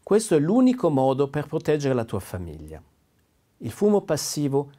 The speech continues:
è particolarmente dannoso per i bambini, quindi non fumare mai in presenza di giovani. Se hai ancora voglia di fumare, vai a fumare fuori. Devi fare tutto per proteggere i tuoi cari.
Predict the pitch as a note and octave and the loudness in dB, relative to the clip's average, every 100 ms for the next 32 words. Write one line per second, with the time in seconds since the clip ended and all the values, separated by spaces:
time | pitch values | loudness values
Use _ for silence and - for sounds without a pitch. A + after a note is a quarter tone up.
0 | _ _ - A#2+ - - E3 - D#3 D3+ | _ _ -10 -10 -4 -2 -2 -2 -4 0
1 | C3 A#2+ C3 C3 B2+ A#2 A2 A2 A2 G2+ | 0 0 -2 -2 -2 -2 -2 0 -2 -4
2 | G2+ F#2+ F#2+ F#2+ F2+ D#2+ E2+ - _ _ | -6 -6 -8 -8 -10 -12 -16 -20 _ _
3 | _ _ _ _ _ - F3+ E3 C#3 D3 | _ _ _ _ _ -4 -2 2 2 4
4 | E3+ F3 - E3+ D3 C#3+ C3+ B2 B2 C3+ | 2 0 -2 -2 -2 -2 0 0 2 2
5 | C#3+ B2+ - A2 - A#2 G2 G2+ - F2+ | 2 0 -2 -8 -6 -6 -6 -6 -8 -10
6 | F2 E2+ C#2 D2 F#2 - _ _ _ _ | -10 -12 -14 -16 -18 -20 _ _ _ _
7 | _ _ _ _ _ - G3+ G#3 G#3 B3+ | _ _ _ _ _ -2 2 2 4 4
8 | A#3+ B3 A3+ G#3+ - G#3+ G3+ G#3 G3 - | 4 4 4 0 -4 0 2 2 -2 -6
9 | D#3+ G3 F#3 G3 F#3 E3+ - - E3 C#3+ | -2 -2 -2 -2 -4 -4 -4 0 2 2
10 | G#2 E2 _ _ _ _ _ _ _ C#3 | -2 -12 _ _ _ _ _ _ _ -4
11 | C#3+ D3 F3+ E3+ E3 - G#3+ G#3 - F#3+ | -2 -2 0 0 -2 -8 -8 -6 -8 -6
12 | D#3+ - B2 B2+ B2 B2 A2+ G#2+ F2+ - | -6 -6 -6 -4 -4 -4 -6 -8 -10 -10
13 | C2+ A#1 - | -12 -12 -20